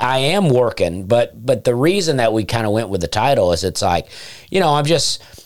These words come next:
saying, I mean, I've been, you know, I was thirty-two,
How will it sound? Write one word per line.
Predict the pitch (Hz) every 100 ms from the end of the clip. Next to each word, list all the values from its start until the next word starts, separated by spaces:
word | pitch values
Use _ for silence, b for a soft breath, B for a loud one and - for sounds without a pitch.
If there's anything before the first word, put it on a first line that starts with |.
| B B -
saying, | - 139 190 120 90
I |
mean, | 92 101
I've | 110 143
been, | 156 151 131 123 113 101 82 73
you | 120
know, | 82 73
I | 82 147
was | 170 135 - - _ _ _ _ _ _ _ _ _ _
thirty-two, | - - 147 156 160 156 135 - - 165 185 107 104 104